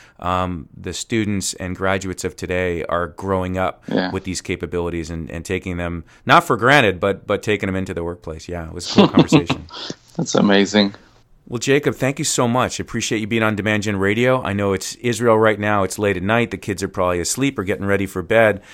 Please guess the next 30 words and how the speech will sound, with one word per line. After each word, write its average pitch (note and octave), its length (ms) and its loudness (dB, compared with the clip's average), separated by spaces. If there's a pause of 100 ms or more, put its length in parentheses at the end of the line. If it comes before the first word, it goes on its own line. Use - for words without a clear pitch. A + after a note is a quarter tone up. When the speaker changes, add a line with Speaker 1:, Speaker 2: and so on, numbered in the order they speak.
(280)
Speaker 1:
But, F#2+ 320 -2
uh, F#2+ 340 0
you G2+ 220 -4
and A#2 100 0
I G#2+ 200 4
are, F#2 280 0
are F2 280 -4
having F#2+ 320 -2
a, F#2+ 40 0
really B2+ 360 2
enjoyed G#2 260 0
the F#2 60 -4
deep F#2+ 220 -6
dive F2+ 280 -2
into F2+ 160 -6
the F2+ 140 -4
discussion - 500 -6
around F#2 400 -4
A F2+ 160 -4
I F2+ 220 0
and, F2 320 -8
and F2 160 -12
the F2 40 -14
power F#2 300 0
of E2 80 -8
what F#2 140 -6
you F#2+ 80 -8
guys F#2 240 -2
are F#2 80 -6
doing. G2 360 -4